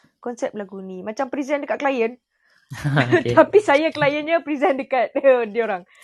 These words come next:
Speaker 1: Um, uh, ah, saya buat macam tu lah. Saya jumpa diorang and then, uh, discuss macam korang okey dengan dalam ni, okey, bajet korang berapa, bla bla bla. And then, uh, diorang okey. Ah, itulah jadi.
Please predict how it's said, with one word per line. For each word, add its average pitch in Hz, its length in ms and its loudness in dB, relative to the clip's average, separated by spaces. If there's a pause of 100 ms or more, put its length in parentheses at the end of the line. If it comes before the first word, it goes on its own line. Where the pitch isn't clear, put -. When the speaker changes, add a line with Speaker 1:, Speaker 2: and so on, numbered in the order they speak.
(340)
Speaker 1:
Um, 214 560 -4 (640)
uh, 202 720 -2
ah, 180 320 2
saya 208 160 -4
buat 226 160 -2
macam 254 140 -6
tu 285 100 -8
lah. 240 160 0
Saya 208 160 -8
jumpa 214 160 -8
diorang 254 600 -2
and 208 180 -10
then, 208 320 -2 (220)
uh, 190 280 -10
discuss 247 460 -10
macam 220 120 -10
korang 214 260 -4
okey 208 180 -6
dengan 202 160 -6
dalam 208 220 -2
ni, 254 340 -10
okey, 208 160 -8
bajet 190 240 -6
korang 208 240 -8
berapa, 208 160 -8 (300)
bla 214 160 -6
bla 208 100 -8
bla. 233 220 -4 (840)
And 196 100 -14
then, 214 240 -4 (160)
uh, 196 220 -8
diorang 196 320 -8
okey. 294 240 -6 (1400)
Ah, 185 320 -14
itulah 277 320 -6
jadi. 254 480 -6